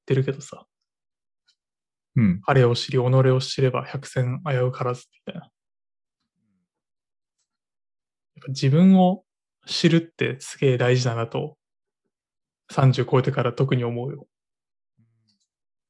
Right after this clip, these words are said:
Speaker 2: しかも一番難しいからね。
Speaker 1: あ、そうそうそうそう。一人でね、<laughs> 自分とは何ぞって自分でわからないっていう。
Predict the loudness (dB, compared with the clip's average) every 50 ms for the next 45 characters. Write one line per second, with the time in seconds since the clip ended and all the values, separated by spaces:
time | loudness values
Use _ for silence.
0 | _ _ _ _ _ _ _ _ _ _ _ _ _ _ _ -2 0 0 2 0
1 | 0 0 0 2 4 6 6 8 8 8 8 6 4 0 -2 0 2 2 2 2
2 | 2 0 -4 -8 -12 -16 -16 -14 -14 -16 -16 -18 -20 _ _ _ _ _ _ _
3 | _ _ -8 -4 -2 -2 -2 2 2 2 2 2 0 -2 -2 -4 -10 -20 _ _
4 | _ _ _ _ -8 -4 0 2 2 2 2 0 -4 -6 -4 -4 -6 -6 -8 -12
5 | -18 -20 -10 -4 0 2 4 4 4 2 2 0 0 -2 -4 -6 -10 _ _ 0
6 | 2 2 4 4 4 2 2 2 0 -2 -4 -6 -6 -6 -4 -4 0 2 4 4
7 | 4 4 4 2 2 2 2 2 0 0 -4 -6 -10 _ _ -18 -16 -16 -16 -16